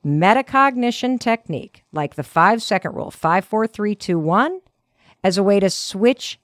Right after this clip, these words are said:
gears intentionally and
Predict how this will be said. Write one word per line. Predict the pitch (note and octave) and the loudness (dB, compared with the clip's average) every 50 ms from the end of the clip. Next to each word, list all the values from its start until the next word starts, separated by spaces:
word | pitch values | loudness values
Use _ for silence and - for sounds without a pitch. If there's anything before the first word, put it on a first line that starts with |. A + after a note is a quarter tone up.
| - D#3+ D3+ | -18 -18 -14
gears | D3 F3+ G#3 A3+ A3 A3 A3 G#3+ - | -8 -4 -2 0 0 2 0 -2 -2
intentionally | - - F#3+ F#3 - - - G#3+ A3 G#3+ - - E3 C3 - - - - - _ _ _ _ _ _ _ _ _ _ _ _ | -4 -6 -6 -6 -6 -6 -4 -4 -4 -4 -6 -8 -8 -8 -10 -12 -14 -16 -20 _ _ _ _ _ _ _ _ _ _ _ _
and | - G3+ G3 G3 G3 G3 | 0 0 2 2 0 -2